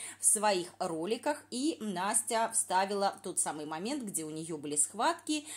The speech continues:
Ну и потом, когда она уже вышла с этой новостью, что все, родила, родился мальчик, собственно, как они и говорили, да.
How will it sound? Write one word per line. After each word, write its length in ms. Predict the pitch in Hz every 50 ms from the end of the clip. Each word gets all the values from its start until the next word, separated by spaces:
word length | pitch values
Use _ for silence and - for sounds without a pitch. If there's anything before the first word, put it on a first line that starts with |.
| - - _ -
Ну 140 | 220 285
и 60 | 349 359
потом, 360 | 359 190 185 - - 285 294
когда 300 | 285 202 185 180 190 208
она 160 | 220 220 196
уже 240 | 190 190 - 180 156
вышла 400 | 160 196 233 262 - - 196 175
с 80 | -
этой 220 | 185 175 - 247 156
новостью, 460 | 165 202 285 254 294 285 - - 208
что 200 | - - - 147
все, 420 | - - - - 247 269 339 359 349 - - - -
родила, 640 | - 196 196 185 170 170 165 156 180 220 294 370 359 - -
родился 840 | 220 220 220 226 220 208 294 370 392 359 - - - 233 196 - -
мальчик, 640 | 202 214 202 175 160 156 143 139 - - 285 - -
собственно, 520 | - - 302 247 - - 254 254 262 247
как 180 | 233 262 240 -
они 260 | 226 220 220 220 220
и 20 | 190
говорили, 540 | 165 196 185 202 202 196 202 185 175 175
да. 260 | 165 160 196 269 370